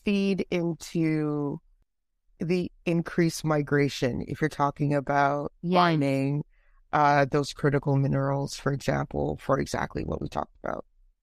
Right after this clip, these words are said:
Speaker 2: Yeah, I mean, one of the things that we know is that environmental disasters cause mass migration because people's livelihoods are affected. Um, you know, right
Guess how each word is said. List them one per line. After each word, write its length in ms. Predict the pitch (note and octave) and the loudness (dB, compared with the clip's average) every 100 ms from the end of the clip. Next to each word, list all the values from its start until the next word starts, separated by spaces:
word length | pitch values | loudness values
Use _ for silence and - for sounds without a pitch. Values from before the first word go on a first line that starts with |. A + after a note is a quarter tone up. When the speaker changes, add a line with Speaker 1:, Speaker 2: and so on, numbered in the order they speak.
| _ _ _ _ - | _ _ _ _ -4
Speaker 2:
Yeah, 460 | A#3 D#4+ D#4+ B3 - | 2 6 6 4 4
I 60 | B3 | 4
mean, 320 | B3+ B3+ B3 | 6 6 4
one 160 | C4 | 4
of 100 | D4 | 4
the 100 | C#4+ | 2
things 360 | D4 B3+ A#3+ A#3+ | 0 2 2 4
that 260 | B3+ - G#3 | 4 2 2
we 160 | G#3+ | 2
know 460 | G#3 F#3+ G#3 A#3+ A#3 | 2 4 4 2 0
is 180 | G3+ F#3 | -2 2
that 200 | F#3+ F3+ - | 4 2 0
environmental 800 | G3+ F#3 F#3 G#3 G#3 G#3+ A#3+ G3+ | 2 4 4 4 2 2 0 0
disasters 1120 | G3+ F#3 D#3+ E3+ A#3 - F#3 D#3 - - - _ _ - | 0 2 2 2 -2 0 0 0 -2 -8 -18 _ _ -2
cause 400 | G3+ F#3+ F#3 F3+ | 6 6 6 2
mass 400 | F3+ F3 F#3 - | 2 2 0 0
migration 800 | F#3 E3+ G#3+ C#4+ - F#3 D#3+ E3 | 0 2 2 0 0 0 0 0
because 280 | F3+ - F#3 | -2 -4 -6
people's 460 | G3+ F#3 G3 F#3 | -4 -2 0 0
livelihoods 840 | E3+ E3+ A3 A3 G3+ F#3 E3+ - - - | 4 4 4 2 0 0 -2 -6 -12 -4
are 160 | F3 | -2
affected. 640 | E3+ - - - - - - _ _ _ _ _ - | -2 -2 -4 -4 -6 -6 -14 _ _ _ _ _ 0
Um, 380 | G#3 F#3 E3+ - | 2 4 2 -2
you 140 | A3 | 0
know, 280 | G3 F3 E3 | 2 2 2
right 280 | E3 F#3+ | 0 0